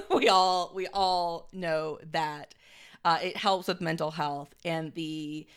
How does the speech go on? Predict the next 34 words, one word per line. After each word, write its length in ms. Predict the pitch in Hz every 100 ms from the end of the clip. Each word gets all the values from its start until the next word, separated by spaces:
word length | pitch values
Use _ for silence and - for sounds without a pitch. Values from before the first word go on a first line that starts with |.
| -
circumstances 920 | - - 208 214 185 175 156 - 143
that 100 | 160
Sha'Carri 460 | 151 175 - 156 156
was 160 | 151 -
facing 520 | 160 151 135 139 147
were 160 | 165 165
just 560 | 156 160 147 - - - _ _ 190
unfathomable. 880 | 190 - 170 165 170 135 107 76 - - - -
We 100 | 156
stand 320 | - 180 175
with 80 | 175
Sha'Carri. 640 | 180 190 160 160 160 160
We 80 | 165
want 240 | 170 190
Sha'Carri 440 | - 196 185 165 165
to 60 |
be 100 | 165
able 160 | 156 156
to 100 | 156
run. 360 | 143 135 143 170 _ _ _ _ -
Um, 480 | 175 165 165 156 156
there 160 | 226 220
were, 340 | 240 277 277
I 160 | 254 190
don't, 180 | 202 - 202 -
it's 140 | 185
an 80 | 208 -
awkward 320 | 185 - 185
pivot 220 | - 170
here, 340 | 165 170 160 160
but 160 | 165
there 140 | 160 160
were 180 | 175 180
some 480 | 190 170 165 160